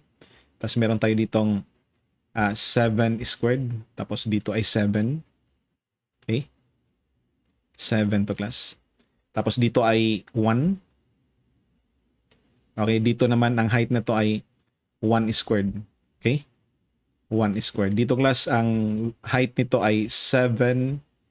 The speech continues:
squared. Okay? So, we have this area is equal to, ah, one-third. Ah, two-third, one-third yung,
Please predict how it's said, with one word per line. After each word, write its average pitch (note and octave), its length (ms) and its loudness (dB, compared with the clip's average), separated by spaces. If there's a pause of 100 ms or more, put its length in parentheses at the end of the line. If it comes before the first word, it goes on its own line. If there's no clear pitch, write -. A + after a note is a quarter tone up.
(400)
squared. G2 480 -2 (400)
Okay? C3 320 0 (320)
So, B2 240 2
we - 80 2
have A#2+ 80 0
this - 400 0 (720)
area B2+ 480 2 (640)
is - 160 -4
equal A#2+ 240 2
to, E3+ 240 0 (960)
ah, A2 160 0
one-third. C#3+ 640 2 (480)
Ah, G2 240 -4 (160)
two-third, D#3+ 800 0
one-third B2+ 560 0
yung, B2 560 0